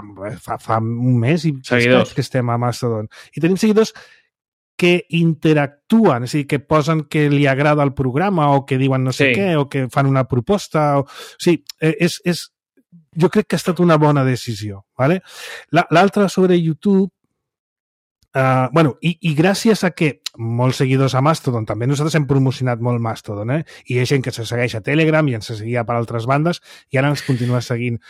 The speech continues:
Speaker 1: a Mastodon. Hi ha un grup nou de seguidors que venen de Mastodon.
Speaker 2: Vale.
Speaker 1: Vale? Vull dir que,
Speaker 2: Mhm.
Speaker 1: eh, vale. Aleshores, eh, quin és l'altre canal de màrqueting que jo trobo més lògic?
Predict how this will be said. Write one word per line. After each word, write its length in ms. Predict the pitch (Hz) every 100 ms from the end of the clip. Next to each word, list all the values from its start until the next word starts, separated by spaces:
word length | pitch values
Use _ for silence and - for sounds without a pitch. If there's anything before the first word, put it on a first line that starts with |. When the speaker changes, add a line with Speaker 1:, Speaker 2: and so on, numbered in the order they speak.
| - -
Speaker 1:
a 60 | 127
Mastodon. 380 | 117 117 107 - -
Hi 140 | 175
ha 60 | 214
un 140 | 214
grup 400 | 185 208 208 208 _ _ _ _ _ _ _ _ _ -
nou 400 | 135 190 190 180
de 100 | 139
seguidors 560 | - 117 120 175 185
que 140 | - 139
venen 260 | 143 165
de 120 | 147 120
Mastodon. 520 | 117 - 113 101 95 _ _ _ _ _ _ _ _ _ _ _ _ 131
Speaker 2:
Vale. 220 | 113 - -
Speaker 1:
Vale? 120 | 170
Vull 80 | 151
dir 100 | 120
que, 140 | 110 -
Speaker 2:
Mhm. 140 | 135 123
Speaker 1:
eh, 140 | 117 123
vale. 140 | 117 - - -
Aleshores, 480 | 151 156 175 131 - - _ _ -
eh, 160 | 160 165 -
quin 200 | - 202 226
és 160 | 214
l'altre 320 | 208 196 180 170
canal 320 | 151 147 143
de 140 | 135
màrqueting 720 | 135 139 131 131 - 127 120
que 100 | -
jo 120 | 131 123
trobo 300 | 127 123 123
més 200 | 120 110
lògic? 480 | 110 107 98 -